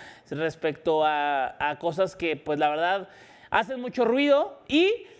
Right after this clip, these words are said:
digo, al final de cuentas, de donde salen los mexicanos, en su gran mayoría, eh, el noventa y nueve punto por ciento es en la Liga M X. Por eso, vamos a analizar el día de hoy, vamos con el primer, eh, gráfico, que es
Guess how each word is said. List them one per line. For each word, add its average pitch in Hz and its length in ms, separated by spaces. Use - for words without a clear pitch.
digo, 208 160
al 196 80
final 202 260
de 226 80
cuentas, 226 420
de 196 120
donde 180 260
salen 214 360
los 175 180
mexicanos, 202 800
en 165 160
su 151 180
gran 185 240
mayoría, 190 560
eh, 147 240
el 175 200
noventa 170 400
y 175 200
nueve 196 320
punto 190 280
por 156 160
ciento 190 280
es 175 100
en 170 80
la 147 80
Liga 147 480
M 131 280
X. - 340
Por 196 160
eso, 247 340
vamos 320 280
a 302 40
analizar 269 420
el 269 100
día 262 140
de 247 80
hoy, 247 160
vamos 254 240
con 254 160
el 254 140
primer, 214 400
eh, 175 500
gráfico, 185 480
que 202 140
es - 160